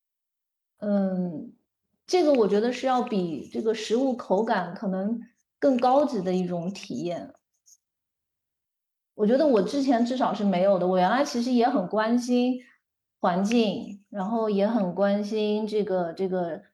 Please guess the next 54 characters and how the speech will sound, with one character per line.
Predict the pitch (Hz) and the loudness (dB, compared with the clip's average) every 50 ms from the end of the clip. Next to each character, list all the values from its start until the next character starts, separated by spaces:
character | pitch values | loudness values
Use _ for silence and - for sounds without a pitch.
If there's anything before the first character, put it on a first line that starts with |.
| _ - | _ -20
食 | - - - 202 | -14 -8 -4 -2
物 | 196 202 | -2 -2
健 | 202 214 208 190 | 0 0 -2 -2
康 | 190 - - 190 190 | -2 -4 -6 -6 -4
啊， | 185 180 175 175 170 170 165 156 | -2 -2 -2 -2 -2 -4 -4 -6
whatever。 | 156 - - - 185 180 175 175 180 175 160 | -8 -10 -12 -10 -8 -6 -4 -4 -2 -2 -2
然 | 156 170 180 202 | -2 0 0 2
后 | 196 196 | 2 2
我， | 180 175 175 147 - | 2 0 -2 -4 -4
我， | - 190 190 160 | -4 -2 -2 0
我 | - 202 190 | 0 0 -2
其 | 190 - 214 240 | -2 -2 -4 -2
实 | 240 285 | -2 0
还 | 277 240 226 | 0 0 0
代 | 233 262 247 233 | 2 2 2 2
表 | 220 196 170 160 | 4 2 0 0
过 | 180 208 214 208 208 | 0 0 0 0 0
那 | 220 220 214 202 | -2 -2 -2 -2
个 | 190 196 180 180 196 - - - _ _ _ _ _ _ _ - - | -2 0 -2 -2 -4 -6 -12 -20 _ _ _ _ _ _ _ -2 0
呃， | 180 180 175 170 165 156 110 - - - _ _ _ _ _ _ | 2 2 2 0 0 -4 -6 -8 -12 -16 _ _ _ _ _ _
中 | - 262 254 254 254 | -2 0 2 2 4
国 | 226 196 196 | 4 2 2
去 | 196 - 226 | 0 -2 -4
参 | - - 240 220 226 226 | -4 -2 -2 0 0 2
加 | 220 214 214 | 2 2 2
联 | 208 196 214 | 2 2 2
合 | 247 220 | 2 2
国 | 220 208 208 208 | 2 2 2 2
环 | 196 185 208 | 2 0 0
境 | 220 226 | 0 0
署 | 220 - 202 156 | -2 -4 -6 -6
的 | 120 127 147 160 156 143 131 - _ | -6 -4 -6 -6 -4 -6 -8 -10 _
这 | - 196 185 | -6 -6 -6
个， | - 147 135 123 95 85 - - | -6 -6 -8 -8 -8 -10 -10 -10
这 | - 180 | -8 -6
个 | 180 180 | -6 -4
青 | 180 - 233 | 0 2 2
年 | 240 233 208 233 | 4 4 2 0
大 | 240 240 214 202 | -2 -4 -4 -6
会， | 202 - - 269 226 - - - _ | -6 -2 0 0 0 0 -4 -8 _
所 | - 247 262 | -4 -2 0
以 | |
我， | 285 254 202 175 | 2 2 2 2
我 | - 202 190 - | 2 0 0 2
一 | 269 359 359 | 2 2 2
直 | - 226 240 | 0 -2 -4
是 | 240 - 269 | -2 -4 -4
关 | 247 - 320 330 320 339 359 | 0 2 4 4 4 2 0
心 | 359 359 392 | -2 -2 0
这 | 381 349 214 | 0 0 0
件 | 180 180 - - | 0 -2 -4 -4
事 | 190 - 170 185 | -8 -10 -10 -10
情 | - - 262 | -8 -10 -8
的。 | 233 | -8